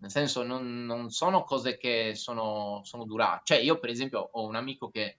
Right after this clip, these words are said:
un ragazzo collezionista amico che vive in Pu-, non farò nomi, che vive in Puglia,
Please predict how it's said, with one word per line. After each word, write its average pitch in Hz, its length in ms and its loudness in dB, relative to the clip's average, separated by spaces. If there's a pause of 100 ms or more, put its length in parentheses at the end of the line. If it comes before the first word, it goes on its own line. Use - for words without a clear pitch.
(120)
un 117 100 -6
ragazzo 123 320 2
collezionista 120 560 -2
amico 131 300 -4
che 117 100 -4
vive 113 240 -4
in 113 120 -6
Pu-, 117 180 -12
non 113 100 -2
farò 123 200 2
nomi, 107 360 -4
che 113 80 -12
vive 117 220 -4
in 110 160 -6
Puglia, 104 400 -4